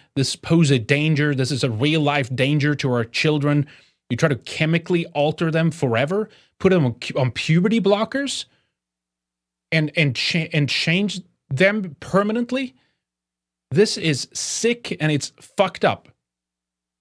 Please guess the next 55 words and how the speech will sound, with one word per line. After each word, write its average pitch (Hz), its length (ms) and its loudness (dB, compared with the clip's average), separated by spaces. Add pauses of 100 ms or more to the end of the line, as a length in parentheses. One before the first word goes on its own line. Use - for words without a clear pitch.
(600)
And 151 180 2
this 196 220 2
is 175 80 -4
the - 80 -6
problem. 104 400 -2 (460)
These 196 260 0
people 151 320 -2
are 131 140 0
the 113 80 -4
problem, 101 400 -4 (520)
not 208 200 2
the 185 60 0
people 170 280 -2
that 135 140 0
they're 135 140 -2 (100)
imagining 151 640 0
are 120 200 -2
the 104 100 -4
problem 110 440 0
and 117 120 0
that, 120 160 -2
that, 123 160 -2
that 123 160 0
they're 131 100 -2
trying 156 200 -2
to 143 40 0
go 143 260 2
after 143 280 -2
right 131 220 -2
now 104 240 -4 (600)
'cause 156 140 2
you 156 80 6
voted 160 400 2
for 160 120 -2
the 127 80 0
wrong 123 280 0
guy, 104 320 -2 (1160)
'cause 156 140 4
you 160 80 4
don't 170 100 4
wanna 160 120 2
have 147 120 0
open 147 280 -2
borders, 127 320 0
because 143 260 -2
you 147 80 4
don't 170 140 4
want 160 80 2
to 147 40 0
replace 160 420 0
yourself, 123 300 0
because 131 240 -2
you 151 60 2
don't 156 200 0
hel-, 156 200 -2